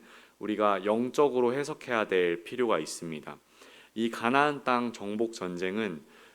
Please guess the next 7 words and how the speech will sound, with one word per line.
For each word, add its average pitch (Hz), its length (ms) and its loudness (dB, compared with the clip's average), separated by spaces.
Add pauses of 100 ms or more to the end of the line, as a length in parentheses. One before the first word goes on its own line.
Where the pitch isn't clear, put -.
우리 117 240 -2
그리스도인들 123 880 0
개개인이 113 640 0
평생 170 480 -4
동안 151 460 0 (100)
부딪혀야 110 600 0
될 95 340 0